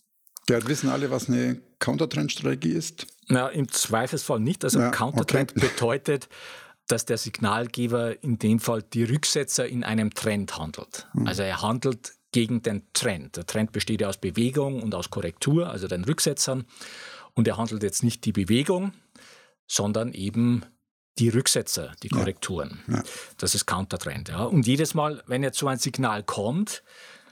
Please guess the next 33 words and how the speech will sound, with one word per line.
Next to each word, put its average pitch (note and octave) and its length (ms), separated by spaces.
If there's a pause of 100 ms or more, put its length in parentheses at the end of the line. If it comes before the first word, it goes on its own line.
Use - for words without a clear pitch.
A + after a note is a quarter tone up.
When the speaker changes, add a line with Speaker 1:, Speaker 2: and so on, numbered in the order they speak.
(340)
Speaker 2:
dann G#2+ 160
sitzt - 420
du G#3 220
als - 300
Trendfolger, C3+ 760
der B2+ 160
du A2+ 140
also A2+ 180
gewohnt A2 480
bist, - 480
äh, G2+ 160
mit B2 320
dem G#2 160
Trend F#2+ 300
zu G2+ 220
handeln, B2 340
vor C3+ 240
dem A2 180
Chart A#2+ 540
und D3 160
alles B2 240
sträubt - 340
sich - 160
in A2 140
dir. - 400 (160)
Ja, G2 80
und A#2+ 180
du B2 60
denkst A2+ 400
dir, E3+ 320
Speaker 1:
Ja. G#2+ 160 (540)
Speaker 2:
wie A#2 360
kann E3 320